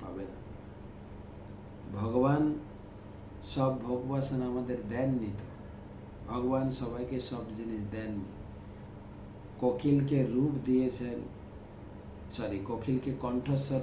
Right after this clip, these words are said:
দিয়েছেন রূপ দিয়ে, কণ্ঠ খুব পঞ্চম তানে গান করে, রূপ দেননি। ময়ূরকে রূপ দিয়েছেন, ইচ্ছা দেননি। মানুষকে ইচ্ছা দিয়েছেন, মানুষকে ইচ্ছা দিয়েছেন, হ্যাঁ, কিন্তু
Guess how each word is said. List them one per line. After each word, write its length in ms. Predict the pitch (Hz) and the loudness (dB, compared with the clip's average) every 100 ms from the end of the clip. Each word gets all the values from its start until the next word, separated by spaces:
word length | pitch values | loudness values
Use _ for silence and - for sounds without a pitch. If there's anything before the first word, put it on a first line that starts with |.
| - | 2
দিয়েছেন 380 | 127 117 120 110 | 2 2 0 -2
রূপ 220 | 104 107 | -2 -4
দিয়ে, 120 | 104 104 | -4 -2
কণ্ঠ 280 | 131 139 - | 2 4 4
খুব 220 | - 160 - | 0 -2 0
পঞ্চম 480 | 135 131 127 135 131 131 | 2 2 2 0 0 0
তানে 280 | 123 123 120 | 0 0 -2
গান 300 | 110 107 101 | -4 -4 -6
করে, 1120 | 95 - - - - - - - - - 110 | -8 -10 -12 -12 -12 -12 -12 -12 -10 -10 -4
রূপ 220 | 117 127 117 107 | 4 4 4 0
দেননি। 420 | 107 101 98 95 95 | 0 0 -2 -4 -4
ময়ূরকে 500 | 101 127 143 147 156 | 2 6 8 8 6
রূপ 460 | 143 123 139 147 127 | 6 6 6 4 4
দিয়েছেন, 440 | 139 143 143 147 139 - | 6 6 4 2 0 4
ইচ্ছা 420 | 143 147 - 135 | 2 2 -2 -2
দেননি। 440 | 113 110 107 104 98 98 - - - - - | 0 -2 0 0 -2 -4 -10 -12 -12 -14 -8
মানুষকে 760 | 117 123 147 170 - 190 170 170 | 0 4 6 6 4 4 4 6
ইচ্ছা 440 | 143 147 - 175 156 | 6 6 4 2 6
দিয়েছেন, 640 | 165 170 160 156 127 135 - - - - - - - - - - - - - - - | 8 8 8 4 2 2 -2 -8 -12 -12 -12 -12 -12 -12 -12 -12 -12 -12 -12 -12 -10
মানুষকে 380 | 101 117 107 123 | -6 -4 -2 0
ইচ্ছা 240 | 110 - 123 | -2 -2 -2
দিয়েছেন, 420 | 113 104 98 - - | 0 -2 -4 -8 -8
হ্যাঁ, 120 | 107 - - - - - - - - - - - - | -8 -8 -10 -12 -10 -10 -10 -10 -12 -12 -10 -10 0
কিন্তু 560 | 127 123 123 117 95 | 4 6 6 2 0